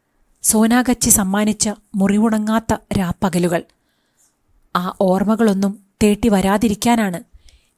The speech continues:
എല്ലാ വൈകുന്നേരങ്ങളിലും രാവിരുളുന്നതോടെ മനസ്സിന്റെ ആഴങ്ങളിൽ നിന്ന് ഇരുൾ ചീളുകളായവ പൊന്തിവരും.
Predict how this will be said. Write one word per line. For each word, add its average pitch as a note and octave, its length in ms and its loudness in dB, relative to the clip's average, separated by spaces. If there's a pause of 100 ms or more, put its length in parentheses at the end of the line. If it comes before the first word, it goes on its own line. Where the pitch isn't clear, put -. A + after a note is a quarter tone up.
എല്ലാ G3 340 0
വൈകുന്നേരങ്ങളിലും G3 880 0 (960)
രാവിരുളുന്നതോടെ A3 1000 2 (540)
മനസ്സിന്റെ G3 680 0
ആഴങ്ങളിൽ G#3 540 0
നിന്ന് F#3+ 220 0 (380)
ഇരുൾ A#3 280 4
ചീളുകളായവ G#3 840 2
പൊന്തിവരും. F3 800 -4